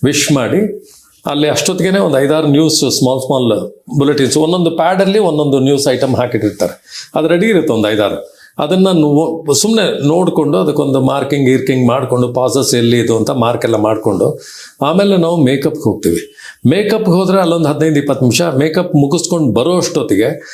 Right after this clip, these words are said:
ಆಮೇಲೆ ಪ್ರತಿ ದಿವಸ ಒಂದು ಲೈಟಿಂಗ್ ಟೆಸ್ಟ್ ಅಂತ ಸ್ಟುಡಿಯೋಗೆ ಹೋಗ್ಬೇಕು. ನಾವು ಮೇಕಪ್ ಆದ್ಮೇಲೆ ಸ್ಟುಡಿಯೋಗೆ ಒಂದು ಲೈಟಿಂಗ್ ಟೆಸ್ಟ್ ಅಂತ ಹೋದ್ರೆ, ನಾವು ಕೂತಿರೋ ಜಾಗದಲ್ಲಿ ಅವ್ರ ಲೈಟಿಂಗ್ ಎಲ್ಲ ಫಿಕ್ಸ್ ಮಾಡಿ, ನಮ್ಮ ಮೈಕ್ ಎಲ್ಲ ಟೆಸ್ಟ್ ಮಾಡಿ, ಎಲ್ಲ ಮಾಡಿ,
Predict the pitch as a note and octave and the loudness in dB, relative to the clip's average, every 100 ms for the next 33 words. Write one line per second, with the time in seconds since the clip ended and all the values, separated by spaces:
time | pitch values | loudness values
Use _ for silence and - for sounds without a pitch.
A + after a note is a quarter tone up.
0 | - - F3 G3 F3 D#3 D#3+ A3 G#3 F#3 | -10 -4 0 0 0 0 0 2 2 2
1 | G3 F#3 C#3+ D3+ E3+ G3 F3+ C#3+ A2+ G2 | 0 0 0 0 0 2 4 4 2 0
2 | C3+ - C3+ A#2+ F3+ F#3 - - F#3 F3+ | -2 -2 -2 -2 -2 -2 -4 -2 2 2
3 | D#3 G#2+ F2+ F2 - - - - - - | 2 0 0 -4 -6 -12 -8 -6 -6 -4
4 | C3+ C3+ F3+ G3 F#3+ F3 F3+ F#3 G3+ A3 | 0 0 2 0 -2 -2 0 2 2 0
5 | G3 - - - - G#3 G3+ E3+ G#3 G#3+ | -6 -14 -12 -6 -2 2 2 2 0 0
6 | D#3 D3+ E3 F#3 E3+ - D3+ C3 C#3 G3 | 2 0 2 2 2 0 0 0 0 0
7 | A3+ F3 D3+ D3+ D#3+ D#3+ C#3 C3+ C3 D3+ | 0 0 0 0 0 2 0 0 0 2
8 | F3+ B2+ B2 B2+ C3 A#2 A2+ B2 - B2 | 2 2 0 0 0 2 2 0 0 0
9 | A#2 C#3 D3+ - - - C#3+ B2+ A#2+ A2+ | 0 0 -2 -8 -14 -6 0 2 2 0
10 | - C3 B2 A2+ G#2+ B2+ - C3+ B2+ A2 | 0 0 0 -2 0 -2 0 0 2 0
11 | A#2 G2 F#2+ G3 | 0 0 0 -2